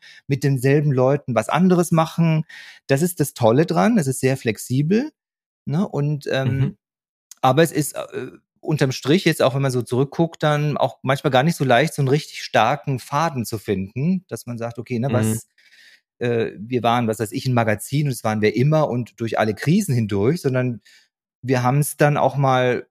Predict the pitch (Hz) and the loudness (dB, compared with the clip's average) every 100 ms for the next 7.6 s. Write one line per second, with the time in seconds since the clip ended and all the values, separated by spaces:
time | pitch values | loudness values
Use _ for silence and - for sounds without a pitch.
0 | - 104 98 185 202 180 175 - 175 135 | -6 -2 2 4 4 2 0 0 0 2
1 | 110 95 110 165 165 - 147 147 147 147 | 0 0 0 -2 -4 -2 0 0 0 -2
2 | 147 143 _ _ _ _ _ _ _ - | -2 -6 _ _ _ _ _ _ _ -4
3 | 123 120 117 - 117 117 117 113 117 - | -2 -2 -4 -6 -6 -4 -6 -8 -10 -14
4 | _ _ _ _ - 123 82 101 98 95 | _ _ _ _ 0 2 2 0 0 0
5 | - 87 - 110 101 98 95 98 92 90 | 0 -2 -2 -2 0 -2 -2 -2 -4 -6
6 | - 92 87 85 - 101 - 170 190 185 | -8 -6 -6 -8 -10 -6 2 4 4 0
7 | - 90 98 95 85 82 | -6 -6 -4 -8 -6 -10